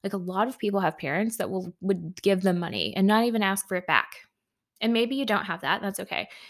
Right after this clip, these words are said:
But that's one option, and they don't wanna use it 'cause they don't wanna feel whatever feeling comes with that. And then they might have this idea where they don't have to work again, and they hate their full-time job, and they don't ever wanna go back. And so they're very against, like, closed off to working.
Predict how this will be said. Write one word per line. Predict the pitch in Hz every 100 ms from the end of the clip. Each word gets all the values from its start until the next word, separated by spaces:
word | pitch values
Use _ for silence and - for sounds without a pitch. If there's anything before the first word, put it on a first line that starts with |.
| - _
But | 220 214
that's | 226 220
one | 233 233
option, | 185 202 240 247
and | 220 220
they |
don't | 226 226
wanna | 220
use | 208 214
it | - -
'cause | 185
they | 185
don't | 202
wanna | 220 226
feel | - 208 196 190 190 196 _ _ _ _ _
whatever | - 185 196 190 185
feeling | - 175 160
comes | - 147 -
with | 101
that. | - 65 - _ _ _ - _ _ -
And | 220
then | 202 233 226
they | 233
might | 226 240 - -
have | - 233 226 226 226 -
this | 214 220
idea | 208 214 233
where | 208
they | 196 202
don't | 214
have | 208 -
to | 202
work | 196 277 226
again, | 208 - -
and | - 180
they | 185
hate | 202 196
their | 202
full-time | - 214 - 196
job, | 208 208 208
and | 196
they | 185
don't | 202 202
ever | 190 185
wanna | 190
go | 185 196
back. | 240 220 - -
And | 190
so | -
they're | 196 196
very | 185 196 214
against, | 208 190 175 185 - -
like, | 196 180
closed | - 196 196 190
off | 170 -
to | 175
working. | 185 240 240 - -